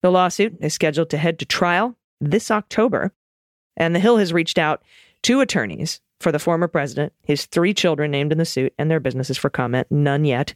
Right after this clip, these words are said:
A federal judge in Florida sanctioned the former president and his legal team for almost a million dollars earlier this month for his case against Hillary Clinton et al. He issued a scathing opinion that described the lawsuit as frivolous and vexatious and part of a continuing pattern of misuse of the courts.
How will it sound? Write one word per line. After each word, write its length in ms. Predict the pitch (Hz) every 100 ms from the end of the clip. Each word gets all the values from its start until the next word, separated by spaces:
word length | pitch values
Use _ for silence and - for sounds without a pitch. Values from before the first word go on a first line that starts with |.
| _ - - - - - -
A 140 | 147 147
federal 280 | 170 160
judge 220 | 151 160 143
in 60 |
Florida 280 | 143 160 143
sanctioned 440 | - 147 151 170 147
the 60 |
former 260 | - 143 143
president 460 | 156 151 156 156
and 140 | 156 208
his 160 | 156
legal 180 | 156 143
team 260 | - 156 180
for 120 | 165
almost 240 | 170 185 175
a 60 |
million 260 | 170 190 196
dollars 320 | 180 185 180
earlier 340 | 165 247 185
this 200 | 123 -
month 240 | 120 143 -
for 120 | 147
his 120 | 165
case 260 | - 156 160
against 280 | 170 170 -
Hillary 240 | 170 185
Clinton 500 | - 190 220 139 113 -
et 220 | 131 - -
al. 340 | 127 113 120 _ _ _ _ _ _
He 140 | 165 165
issued 280 | 160 156
a 60 | 139
scathing 500 | - - 175 220 170
opinion 400 | 139 139 143 156
that 100 | 160
described 400 | - - 151 156
the 60 | 151
lawsuit 320 | 147 165 143
as 100 | 135
frivolous 480 | - 180 175 175 156
and 80 | 151
vexatious 640 | 135 - 165 160 165 -
and 100 | 131
part 200 | 156 156
of 60 | 123
a 40 |
continuing 560 | - 139 214 247 190 170
pattern 400 | 160 170 180 139
of 100 | 131
misuse 400 | 147 - 143 147
of 60 |
the 80 | 151
courts. 420 | - - - -